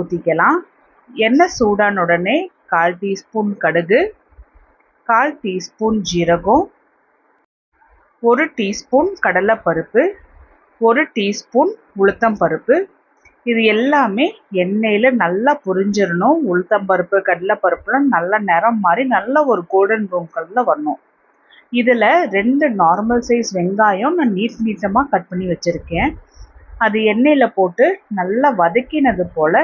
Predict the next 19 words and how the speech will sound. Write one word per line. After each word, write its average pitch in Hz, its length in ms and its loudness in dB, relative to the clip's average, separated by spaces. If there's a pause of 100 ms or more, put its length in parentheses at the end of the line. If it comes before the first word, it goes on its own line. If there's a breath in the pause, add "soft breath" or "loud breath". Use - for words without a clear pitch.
(280)
எடுக்கணும். 165 480 -2 (2000)
medium 277 400 2 (100)
to 214 80 6 (280)
high 196 240 2
ஃப்ளேம்ல 214 480 0
வச்சு 214 280 -2 (320)
வெங்காயத்தை 196 680 0 (140)
அப்பப்போ 202 400 0 (160)
கலந்துட்டு 196 600 -2 (600 loud breath)
நல்லா 277 300 0 (140)
மொறு 233 200 4 (100)
மொறுன்னு 202 320 2 (180)
ஆகிற 190 300 -2
அளவுக்கு 180 360 -2 (100)
எடுக்கணும். 180 460 0 (600 loud breath)
எண்ணெய் 269 360 2 (840)
வெங்காயத்துல 208 640 0
இருந்து 208 260 0 (300)
நல்லா 233 320 0